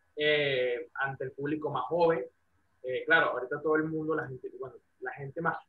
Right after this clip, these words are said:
joven consume otro tipo de entretenimiento de otra forma, a través de Twitch, les gusta ver el gameplay, eh, les gusta, eh, jugar ellos mismos los videojuegos, eh, el streaming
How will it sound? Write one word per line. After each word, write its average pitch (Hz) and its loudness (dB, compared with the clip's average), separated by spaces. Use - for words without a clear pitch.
joven 156 2
consume 139 -10
otro 143 -8
tipo 131 -12
de 127 -10
entretenimiento - -16
de 117 -8
otra 117 -12
forma, - 0
a - -12
través - -10
de - -20
Twitch, 165 -4
les 120 -6
gusta 113 -10
ver 113 -2
el 120 -6
gameplay, 156 0
eh, 127 0
les 131 -6
gusta, 135 4
eh, 127 -6
jugar 160 4
ellos 143 -6
mismos 135 -6
los - -20
videojuegos, 160 2
eh, 120 -4
el 135 -8
streaming 165 -4